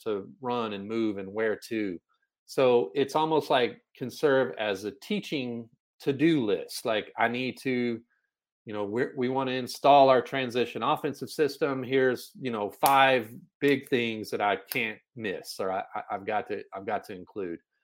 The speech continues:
and do that for each of the four phases. If you've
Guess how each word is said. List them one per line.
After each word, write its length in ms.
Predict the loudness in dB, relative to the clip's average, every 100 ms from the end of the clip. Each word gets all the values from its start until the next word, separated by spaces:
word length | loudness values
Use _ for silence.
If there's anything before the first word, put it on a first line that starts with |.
| _ _ -8
and 140 | 2
do 160 | 4 6
that 280 | 6 4
for 80 | 0
each 220 | -2 -2
of 80 | -6
the 80 | -6
four 440 | -6 -4 -2 -4 -4
phases. 580 | -2 -2 -4 -10 -14 -16 _ _ _ _ -20 _
If 180 | -2 0
you've 320 | 0 -2 -4